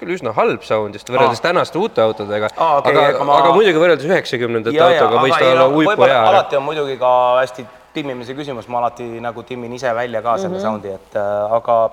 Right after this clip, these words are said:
Speaker 2: ma ütleks küll, et kui, äh, kuulata nagu mingit, äh,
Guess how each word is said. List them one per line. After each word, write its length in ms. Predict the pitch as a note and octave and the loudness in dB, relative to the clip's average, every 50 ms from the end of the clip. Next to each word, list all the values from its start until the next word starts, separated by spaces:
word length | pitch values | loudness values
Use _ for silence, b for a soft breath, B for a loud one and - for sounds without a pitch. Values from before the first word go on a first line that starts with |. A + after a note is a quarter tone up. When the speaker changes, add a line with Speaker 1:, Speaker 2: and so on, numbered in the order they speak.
| - - - | -4 -20 -12
Speaker 2:
ma 160 | - D3+ D#3+ - | -2 0 0 0
ütleks 240 | - - C#3 - - | 0 -2 -12 -10 -2
küll, 180 | - F#3+ E3+ D3 - | -2 2 2 2 0
et 80 | - B B B B B B B B B | 0 B B B B B B B B B
kui, 400 | - C3 C3 B2+ B2 B2 A#2+ A#2+ A#2 A2+ | -6 -6 -4 -4 -4 -6 -6 -4 -2 0
äh, 640 | A2+ A2+ A2 A2 A2 A2 A2 A2 A2 A2 G#2+ G#2+ - - - - - | 2 2 2 2 2 2 0 0 0 0 -2 -4 -6 -10 -18 -14 -10
kuulata 520 | C#3 C#3 C3+ B2 A2+ - - - - A2+ | -6 -4 -2 -2 -2 -2 -4 -8 -6 -6
nagu 400 | A2 A2 A2 G#2 G#2+ A2 G#2+ A2 G#2 | -4 -4 -8 -8 -8 -8 -8 -8 -8
mingit, 360 | A#2 A#2 A2 A2 G#2+ _ - - | -10 -12 -12 -12 -14 _ -14 -8
äh, 200 | A#2 A2+ A2 G#2+ | -6 -4 -4 -4